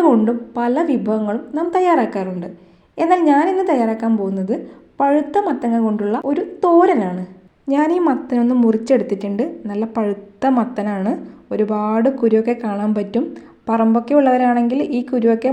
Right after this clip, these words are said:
മുളപ്പിക്കാൻ എടുക്കാൻ പറ്റും. ഞാൻ ഈ മത്തൻ്റെ ഒരു കാൽ ഭാഗം മാത്രമേ തോരൻ ഉണ്ടാക്കാനായിട്ട് എടുത്തിട്ടുള്ളൂ. ഇനി ഇതിൻ്റെ തൊലിയൊക്കെ ഒന്ന് ചെത്തിയെടുക്കണം. പച്ച മത്തനാണെങ്കിൽ നമുക്കിതിൻ്റെ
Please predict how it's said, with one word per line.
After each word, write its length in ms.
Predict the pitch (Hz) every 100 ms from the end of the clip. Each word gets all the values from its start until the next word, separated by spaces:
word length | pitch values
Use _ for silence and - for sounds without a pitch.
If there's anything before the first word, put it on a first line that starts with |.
| 240
മുളപ്പിക്കാൻ 440 | 214 220 220 233 240
എടുക്കാൻ 240 | 202 196 185
പറ്റും. 260 | 185 226 440 277
ഞാൻ 100 | 269 349
ഈ 20 | 330
മത്തൻ്റെ 380 | 233 - 240 247
ഒരു 100 | 240 277
കാൽ 300 | 240 220 233 240
ഭാഗം 240 | 226 220 226 220
മാത്രമേ 280 | 208 - 233 -
തോരൻ 280 | 208 208 220
ഉണ്ടാക്കാനായിട്ട് 560 | 214 202 202 196 190 190 - - -
എടുത്തിട്ടുള്ളൂ. 480 | 339 277 226 196 185 - - - -
ഇനി 100 | 415
ഇതിൻ്റെ 280 | 269 247 240 - -
തൊലിയൊക്കെ 420 | 233 226 233 226
ഒന്ന് 100 | 220 262
ചെത്തിയെടുക്കണം. 720 | 269 254 - 247 185 170 180 180 - - _ _ 262
പച്ച 260 | 269 - 392
മത്തനാണെങ്കിൽ 680 | 370 294 277 269 262 247 254 294
നമുക്കിതിൻ്റെ 400 | 240 233 240 247